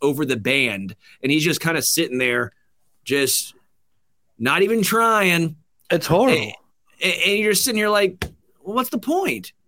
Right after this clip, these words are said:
Speaker 1: What's the, what's
Speaker 2: Yeah.
Speaker 1: the point?
Speaker 2: Yeah. Yeah.
Speaker 1: Um,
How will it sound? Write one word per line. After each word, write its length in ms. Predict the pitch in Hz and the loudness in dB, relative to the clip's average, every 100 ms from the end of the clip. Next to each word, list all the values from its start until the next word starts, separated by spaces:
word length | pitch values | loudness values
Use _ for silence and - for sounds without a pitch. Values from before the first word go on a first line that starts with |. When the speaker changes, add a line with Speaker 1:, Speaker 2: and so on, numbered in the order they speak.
| _ _ _ _ _ _ | _ _ _ _ _ _
Speaker 1:
What's 160 | 349 370 | -6 -4
the, 120 | 508 | -2
what's 160 | 320 - | 0 0
Speaker 2:
Yeah. 80 | 392 | -2
Speaker 1:
the 40 | |
point? 540 | - 440 508 370 - - _ | -2 -2 0 -2 -4 -10 _
Speaker 2:
Yeah. 240 | 135 107 - _ _ _ _ _ - | -4 -4 -4 _ _ _ _ _ -6
Yeah. 380 | 180 190 185 175 | -2 2 2 0
Speaker 1:
Um, 220 | 143 | -2